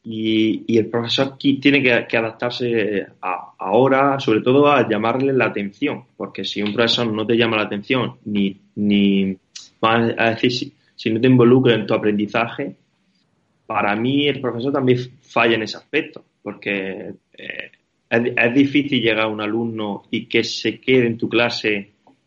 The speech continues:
con atención, porque ahora, pues, bueno, entonces, lo que, mi pregunta va dirigida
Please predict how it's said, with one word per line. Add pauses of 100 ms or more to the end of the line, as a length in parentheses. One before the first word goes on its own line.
(240)
con
atención, (800)
porque
ahora,
pues,
bueno, (600)
entonces, (100)
lo
que, (100)
mi
pregunta
va
dirigida